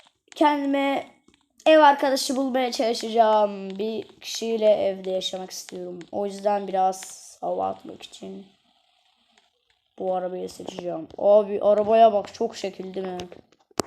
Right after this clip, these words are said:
Aa, aa, aa. Tofaş'ın harika başlıyor onu. Ama bu suya düşüyor.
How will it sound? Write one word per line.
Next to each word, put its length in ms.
Aa, 460
aa, 40
aa. 520
Tofaş'ın 600
harika 440
başlıyor 600
onu. 180
Ama 580
bu 300
suya 420
düşüyor. 360